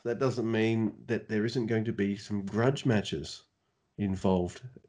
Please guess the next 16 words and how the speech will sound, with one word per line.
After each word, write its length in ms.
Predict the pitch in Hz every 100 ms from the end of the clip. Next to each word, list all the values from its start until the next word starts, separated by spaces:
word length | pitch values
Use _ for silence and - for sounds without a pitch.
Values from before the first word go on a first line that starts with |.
| _ _ -
at 140 | 90
certain 340 | - 101 90 95
points, 380 | - 95 98
because 440 | - 98 - 90 113
we've 220 | 107 101
got 300 | 98 95 - _ -
a 40 |
rematch 580 | 87 113 127 104 110 - - - - _ _ _ _ _ _ - _ - - _
from 240 | - 135
the 60 | 127
New 120 | 110
Japan 340 | 90 - 101 90
Cup. 240 | 92 95
We've 140 | 87 -
got 160 | -
Sho 420 | - 123 117 117